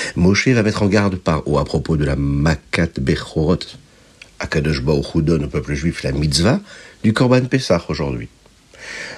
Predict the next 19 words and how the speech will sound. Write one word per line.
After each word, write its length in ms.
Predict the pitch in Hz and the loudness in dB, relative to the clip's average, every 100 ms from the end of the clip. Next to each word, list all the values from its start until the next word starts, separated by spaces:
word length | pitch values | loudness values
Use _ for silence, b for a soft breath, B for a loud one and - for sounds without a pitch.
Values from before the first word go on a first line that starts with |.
| B - - - | B -20 -20 2
Oui, 200 | 214 - - - | 2 2 -2 0
on 220 | 98 98 | 4 6
en 120 | 101 | 6
est 160 | 147 135 | 6 6
à 120 | 90 | 2
ce 260 | - - | -2 0
moment-là 400 | 85 87 85 85 | 4 4 4 2
précis 400 | 85 - 85 - | 0 0 0 0
de 100 | 80 | 2
l'histoire. 440 | 78 87 - 104 87 | 2 2 4 4 4
Moshe 260 | 98 - | 2 4
et 100 | 127 | 4
Aaron 220 | 107 110 127 | 4 4 2
étaient 200 | - 113 | 4 2
encore 380 | 123 - - | 2 2 0
debout 460 | 92 101 92 131 202 B B B | 2 2 4 4 2 B B B
près 160 | - 151 | 2 4
de 100 | 104 | 4
Paro. 500 | - 76 - 95 | 2 0 0 0